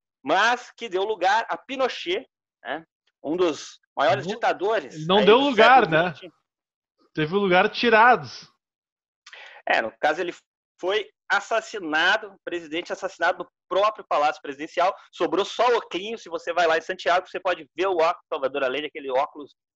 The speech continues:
Speaker 1: de aro preto grosso, que era ele, era ele mesmo que usava, tá quebrado lá.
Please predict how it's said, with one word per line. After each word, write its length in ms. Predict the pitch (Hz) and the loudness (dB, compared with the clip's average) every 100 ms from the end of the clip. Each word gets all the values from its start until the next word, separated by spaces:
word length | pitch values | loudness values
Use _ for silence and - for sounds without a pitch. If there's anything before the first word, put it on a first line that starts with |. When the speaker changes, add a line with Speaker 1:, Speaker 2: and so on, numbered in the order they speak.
| _ | _
Speaker 1:
de 120 | 127 | -2
aro 220 | 143 151 143 | 0 0 -2
preto 220 | 156 165 - | -6 -8 -8
grosso, 380 | 127 147 185 - - | -6 -4 -4 -6 -6
que 100 | 175 | 0
era 220 | 165 160 | 2 0
ele, 280 | 160 160 156 | -4 -8 -10
era 220 | - 131 131 | -4 -2 -2
ele 160 | 143 | -4
mesmo 280 | 131 131 135 | -8 -10 -12
que 60 | 143 | -12
usava, 300 | 123 127 131 | -4 -4 -4
tá 100 | 123 | -8
quebrado 420 | - 117 113 113 110 | -10 -4 0 0 -2
lá. 200 | 113 | -4